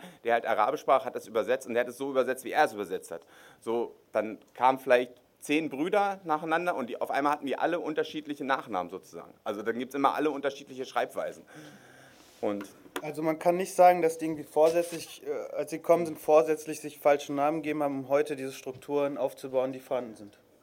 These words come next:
Speaker 2: Oder?
Speaker 1: Das glaube ich nicht. Also ich glaube nicht, dass sie so weit gedacht haben, dass sie dreißig Jahre im Voraus gedacht haben. Das kann ich mir nicht vorstellen.
Speaker 2: Äh.
Speaker 1: Ich habe auch am, am,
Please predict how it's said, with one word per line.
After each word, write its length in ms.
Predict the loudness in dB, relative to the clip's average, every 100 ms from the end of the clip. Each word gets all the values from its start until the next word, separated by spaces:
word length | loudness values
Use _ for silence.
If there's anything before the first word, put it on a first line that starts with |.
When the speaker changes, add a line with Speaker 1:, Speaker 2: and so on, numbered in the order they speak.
| _ _ _ _ _ _ _ -16
Speaker 2:
Oder? 180 | -16 -16 _
Speaker 1:
Das 200 | 0 2
glaube 200 | 4 2
ich 80 | 2
nicht. 260 | -14 -14 -6
Also 180 | -6 -2
ich 80 |
glaube 220 | 4 4 4
nicht, 160 | -2
dass 120 | -2
sie 80 | -2
so 220 | -8 -4
weit 200 | -2 -2
gedacht 320 | -6 -8 -8 -8
haben, 100 | -8
dass 140 | -8
sie 80 | -8
dreißig 400 | -6 -6 -8 -6
Jahre 180 | -4 -6
im 80 |
Voraus 380 | -10 -10 -8 -8
gedacht 340 | -12 -14 -16 -18
haben. 80 |
Das 120 | -18 -14
kann 120 | -14
ich 80 | -14
mir 120 | -18
nicht 120 | -18
vorstellen. 360 | -18 -12 -10 -4
Speaker 2:
Äh. 20 |
Speaker 1:
Ich 120 | 2
habe 140 | 4
auch 120 | 4 2
am, 160 | -2 -8 -20 -20 -20 -20 -16 -4
am, 340 | -4 -4